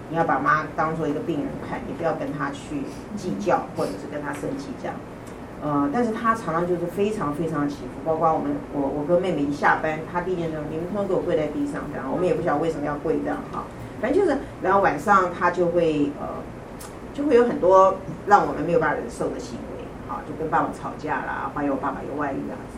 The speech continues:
诸如此类的。所以我觉得我没有办法爱这样的一个妈，因为我第一，我觉得她没有好好照顾我，因为以前我们就是有一个，家里有一个老佣人，都是，呃，早上起来帮我们梳辫子，帮我们装便当，OK，我们生病了，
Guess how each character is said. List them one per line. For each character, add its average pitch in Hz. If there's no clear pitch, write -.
诸 190
如 151
此 -
类 -
的。 -
所 359
以 381
我 226
觉 233
得 294
我 185
没 190
有 233
办 185
法 175
爱 -
这 160
样 135
的 139
一 -
个 135
妈， 135
因 302
为 262
我 185
第 247
一， 254
我 190
觉 151
得 151
她 196
没 208
有 170
好 151
好 147
照 139
顾 143
我， -
因 247
为 240
以 -
前 175
我 175
们 147
就 170
是 165
有 147
一 143
个， 156
家 160
里 151
有 143
一 -
个 151
老 143
佣 170
人， 143
都 160
是， 170
呃， 135
早 147
上 175
起 -
来 143
帮 175
我 156
们 156
梳 175
辫 185
子， 143
帮 165
我 170
们 156
装 180
便 208
当， 180
OK， 160
我 160
们 175
生 226
病 220
了， 165